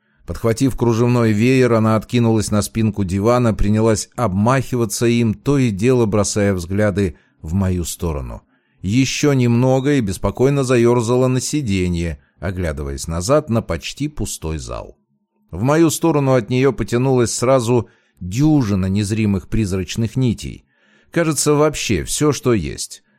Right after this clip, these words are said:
Однако, касаясь моей ауры, они бессильно соскальзывали с нее,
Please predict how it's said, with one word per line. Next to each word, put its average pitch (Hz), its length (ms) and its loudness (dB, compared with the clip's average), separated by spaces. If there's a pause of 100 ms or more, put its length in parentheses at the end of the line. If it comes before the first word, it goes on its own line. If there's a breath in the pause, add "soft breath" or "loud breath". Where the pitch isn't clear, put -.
(200)
Однако, 127 580 -2
касаясь 113 640 0
моей 95 500 -2
ауры, 117 400 2
они 98 220 2
бессильно 113 520 -2
соскальзывали 76 880 -4
с - 120 -12
нее, 113 340 0